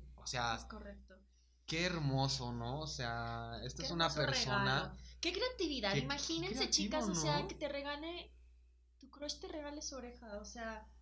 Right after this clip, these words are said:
Speaker 1: Es
Speaker 2: wow.
Speaker 1: como cuando dicen, "Oye, regálame tu corazón", y llegas y el vato se lo saca y, "Toma, aquí está".
Speaker 2: <laughs> Que, fíjate, mencionas a-, mencionaste algo. Van Gogh, para él, híjole,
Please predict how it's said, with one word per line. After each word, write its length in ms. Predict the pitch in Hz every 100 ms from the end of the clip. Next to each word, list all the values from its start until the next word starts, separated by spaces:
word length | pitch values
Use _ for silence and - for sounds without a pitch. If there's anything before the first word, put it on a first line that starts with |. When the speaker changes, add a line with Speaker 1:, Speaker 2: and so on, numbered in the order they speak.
| -
Speaker 1:
Es 80 | 208
Speaker 2:
wow. 80 | 240
Speaker 1:
como 240 | 226 -
cuando 240 | 165 147
dicen, 300 | 139 139 147
"Oye, 160 | 175 190
regálame 420 | 147 147 156 214
tu 140 | - 135
corazón", 520 | 127 117 - 127 127
y 120 | 123 117
llegas 400 | 120 120 139 135
y 240 | 113 120
el 120 | 139
vato 320 | 123 113 143
se 120 | 143 131
lo 120 | 113
saca 380 | - 110 - -
y, 80 | -
"Toma, 240 | 294 156
aquí 180 | 147 -
está". 360 | 151 - 151 151
Speaker 2:
<laughs> 680 | - - - - - - -
Que, 240 | 311 311
fíjate, 640 | 320 381 392 381 330 - -
mencionas 560 | 269 302 330 359 415 -
a-, 160 | 320 254
mencionaste 560 | 262 262 269 277 294
algo. 380 | 262 220 190 - - - - - - _ _ _ _ -
Van 340 | 226 226 214
Gogh, 320 | 202 190 - - - - - - - _ _
para 340 | 240 247 262
él, 300 | 269 294 330 392 - - - - - _ _ _ _ _
híjole, 480 | 262 285 247 214